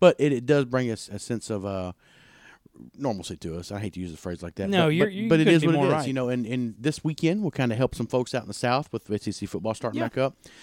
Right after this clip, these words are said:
Speaker 1: Uh, I like the Rebels to keep it within fourteen against Florida.
Speaker 2: I
Speaker 1: Uh,
Speaker 2: do too.
Speaker 1: I like the Rebels to keep it fourteen. Um, what about the Bulldogs?
Speaker 2: I smell a shootout in the Valley.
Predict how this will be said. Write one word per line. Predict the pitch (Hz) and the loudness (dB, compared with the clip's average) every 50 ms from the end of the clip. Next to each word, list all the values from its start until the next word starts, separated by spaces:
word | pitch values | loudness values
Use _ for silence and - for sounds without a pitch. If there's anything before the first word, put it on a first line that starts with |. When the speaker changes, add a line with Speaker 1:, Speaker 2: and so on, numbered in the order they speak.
| - - - - | -20 -20 -16 -12
Speaker 1:
Uh, | 107 110 113 113 113 110 107 107 104 95 92 - _ _ _ _ - | -8 -6 -4 -4 -2 -2 -2 -2 -2 -4 -6 -12 _ _ _ _ -20
I | - - 78 - | -20 -18 -16 -12
like | 110 120 135 139 - | -8 -6 -6 -4 -2
the | - 139 | -2 0
Rebels | 120 107 107 113 117 131 131 123 | 2 2 0 0 0 -2 -4 -4
to | - 117 | -6 -8
keep | - - 120 113 | -6 -6 -6 -6
it | 95 | -6
within | 101 113 127 117 | -8 -6 -6 -6
fourteen | 113 - 123 117 - - 135 131 135 | -6 -4 -6 -4 -4 -2 -2 -2 -2
against | 135 135 131 123 - - | -4 -6 -8 -10 -12 -12
Florida. | - - 120 120 139 175 202 - _ - - | -8 -4 -2 -2 -2 -4 -6 -16 _ -12 -10
Speaker 2:
I | 95 | -8
Speaker 1:
Uh, | 95 | -6
Speaker 2:
do | 110 123 139 147 | -2 0 2 4
too. | - 185 226 233 | 6 6 6 6
Speaker 1:
I | 208 101 | 4 0
like | 98 98 101 - | -2 -4 -4 -4
the | 107 | -4
Rebels | 104 98 - | -4 -4 -4
to | - | -6
keep | 120 104 | -6 -6
it | 101 | -6
fourteen. | - - 113 104 - 131 143 156 - _ _ _ _ _ _ - | -8 -8 -8 -6 -6 -6 -6 -6 -8 _ _ _ _ _ _ -8
Um, | - 120 123 127 123 120 117 117 117 113 113 110 107 _ _ _ _ _ _ _ _ _ _ _ _ _ _ _ _ _ _ _ _ _ _ _ _ _ _ _ _ _ - | -6 -4 -2 -2 -2 -2 -2 -4 -4 -6 -8 -10 -12 _ _ _ _ _ _ _ _ _ _ _ _ _ _ _ _ _ _ _ _ _ _ _ _ _ _ _ _ _ -18
what | - 104 | -12 -8
about | 110 120 117 | -8 -8 -8
the | - | -6
Bulldogs? | - 139 156 196 208 220 - - - _ _ _ _ - - _ _ _ _ _ _ _ _ _ _ _ _ _ _ _ _ _ _ - | -6 -6 -6 -6 -8 -14 -16 -18 -20 _ _ _ _ -20 -20 _ _ _ _ _ _ _ _ _ _ _ _ _ _ _ _ _ _ -10
Speaker 2:
I | 104 123 220 | -8 -6 -6
smell | - - - 180 151 131 | -6 -6 -4 -4 -2 -2
a | 123 | -4
shootout | - - 151 160 160 127 110 101 | -2 -2 0 0 0 0 -2 -4
in | 98 | -8
the | 101 101 | -10 -10
Valley. | 95 110 113 123 110 101 | -6 -4 -4 -4 -4 -4